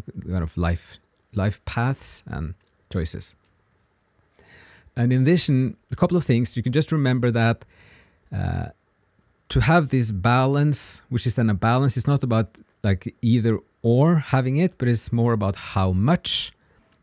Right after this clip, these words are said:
and then how this is a part of, like, the overall balance between several different things in your life and your priorities. And then also your choices usually depend on, on the person, the individual person, after that,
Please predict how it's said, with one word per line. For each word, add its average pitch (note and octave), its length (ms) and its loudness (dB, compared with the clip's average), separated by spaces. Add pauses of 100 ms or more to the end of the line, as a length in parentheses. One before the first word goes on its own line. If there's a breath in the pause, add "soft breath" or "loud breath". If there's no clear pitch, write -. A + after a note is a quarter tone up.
(140)
and A2+ 120 2
then A2 180 2
how G#2 140 2
this G2+ 220 0
is G2 280 -2 (320 soft breath)
a - 80 -10
part A2+ 360 -2
of, F#2 320 -6 (320)
like, G2 160 -4
the F#2 100 -8
overall A#2+ 380 2
balance F2+ 360 0
between F2+ 280 -6
several F2+ 260 -2
different E2 300 -4
things - 600 -2 (120)
in G2 100 -2
your F2 120 -4
life F2 260 -4
and F2 80 -4
your D#2 80 -6
priorities. E2+ 760 -4 (1200 loud breath)
And A2 80 2
then A2+ 120 4
also C3+ 180 2
your B2+ 100 2
choices C#3 480 0
usually F3+ 280 2
depend C3+ 580 2
on, A#2 440 2 (1200)
on B2 180 2
the B2+ 80 0
person, C3 460 0
the C#3 140 0
individual G#2+ 500 0
person, F3 680 -2 (220)
after F#2+ 220 -4
that, B2 380 -4